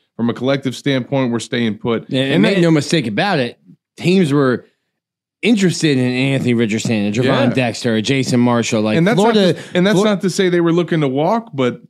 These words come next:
Speaker 1: they would have gotten offers. There's no doubt
Speaker 2: Yes.
Speaker 1: about it. You
Speaker 2: And,
Speaker 1: know?
Speaker 2: and that's gonna be the new reality. And, and Billy Napier, I think, has called it free agency, and I think that's kind of what we're getting towards. There's gonna have to be a market correction.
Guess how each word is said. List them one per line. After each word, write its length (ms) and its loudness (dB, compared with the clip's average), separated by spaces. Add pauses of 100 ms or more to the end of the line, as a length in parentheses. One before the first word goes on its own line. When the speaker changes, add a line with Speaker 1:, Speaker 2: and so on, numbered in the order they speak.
(260)
Speaker 1:
they 100 2
would 120 4
have 120 0
gotten 200 0
offers. 580 -4
There's 160 -4
no 100 -2
doubt 160 0
Speaker 2:
Yes. 100 -2
Speaker 1:
about 240 -2
it. 60 -20 (680)
You 100 -2
Speaker 2:
And, 80 0
Speaker 1:
know? 60 0
Speaker 2:
and 140 0
that's 220 -4
gonna 200 2
be 140 2
the 120 2
new 180 4
reality. 640 0
And, 220 -4
and 120 -2
Billy 180 0
Napier, 340 0
I 80 0
think, 160 -4
has 80 -8
called 260 -4
it 80 -8
free 220 -2
agency, 560 -2
and 180 -4
I 80 -4
think 180 -6
that's 180 -6
kind 140 -4
of 60 -2
what 80 -4
we're 80 -4
getting 280 -2
towards. 400 -2 (500)
There's 240 2
gonna 180 2
have 280 -2
to 60 -14
be 120 2
a 60 2
market 360 0
correction. 720 -6